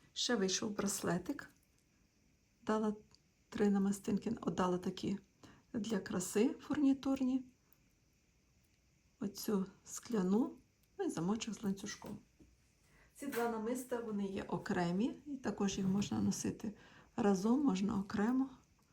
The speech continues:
Так само, як браслет. Це така квадратна намистинка для краси.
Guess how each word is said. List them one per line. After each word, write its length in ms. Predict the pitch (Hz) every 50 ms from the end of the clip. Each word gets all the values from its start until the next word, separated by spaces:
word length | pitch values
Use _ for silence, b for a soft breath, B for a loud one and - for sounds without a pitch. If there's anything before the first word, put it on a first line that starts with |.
| b b b b b b b b b b b b b _ _ _ _ _ _ _ _ _ _ _ _ _
Так 200 | - 254 208 240
само, 260 | - - 202 196 202
як 160 | 196 185 175
браслет. 680 | 165 160 202 196 196 - - 208 202 247 285 - - - - _ _ _ _ _ _ _ _ _ _ _ _ _ _ _ _ _ _ _ _ _ _ _ _ _ _
Це 200 | - - - 180
така 240 | 180 - 202 - 208
квадратна 600 | 208 - - 208 208 214 240 214 208 - - 185
намистинка 640 | 185 185 180 185 190 - - - 262 277 - - 269
для 160 | 262 269 254
краси. 520 | 254 - - 240 233 - - 247 240 233